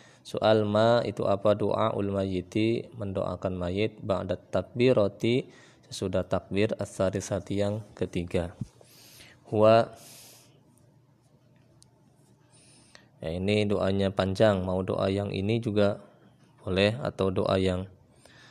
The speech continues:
biasa yang agak pendek, Allahumma gfir lahu warhamhu wa'afihi wa'fu anhu, itu untuk laki-laki mayitnya.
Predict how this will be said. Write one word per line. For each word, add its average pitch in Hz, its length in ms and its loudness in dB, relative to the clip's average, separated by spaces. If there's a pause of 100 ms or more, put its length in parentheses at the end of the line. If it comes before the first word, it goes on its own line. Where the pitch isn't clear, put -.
(160)
biasa 95 320 -4
yang 92 160 0
agak 92 240 -2
pendek, 98 400 -2
Allahumma 92 480 -2
gfir 95 240 -4
lahu 98 560 0
warhamhu 98 720 -2
wa'afihi 92 720 -2
wa'fu 90 400 -4
anhu, 95 480 -2
itu 98 240 -6
untuk 98 240 -6
laki-laki 90 560 -2
mayitnya. 90 640 -4